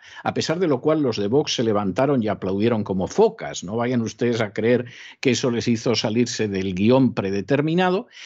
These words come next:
Y como Zelensky sabía que hablaba a españoles, porque esto no lo hubiera hecho con los británicos, ni con los americanos, ni con los israelíes, ni con los holandeses,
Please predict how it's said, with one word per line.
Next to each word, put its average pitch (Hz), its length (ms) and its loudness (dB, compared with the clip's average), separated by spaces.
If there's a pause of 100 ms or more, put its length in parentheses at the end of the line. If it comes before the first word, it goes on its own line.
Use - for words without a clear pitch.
(220)
Y 262 400 2
como 139 260 2
Zelensky 214 560 0
sabía 120 520 2
que 101 120 -2
hablaba 107 400 2
a 113 80 -2
españoles, - 1000 -8 (140)
porque 113 240 0
esto 156 200 0
no 156 140 0
lo 127 120 4
hubiera 110 260 2
hecho 110 260 -2
con 85 200 -8
los 80 100 -6
británicos, 107 720 -2
ni 90 120 -8
con 85 140 -6
los 85 140 -8
americanos, 101 800 -2 (300)
ni 104 120 0
con 107 180 -2
los 101 200 -2
israelíes, 101 640 2 (100)
ni 139 360 4
con 190 300 4
los - 240 -4
holandeses, 76 920 -8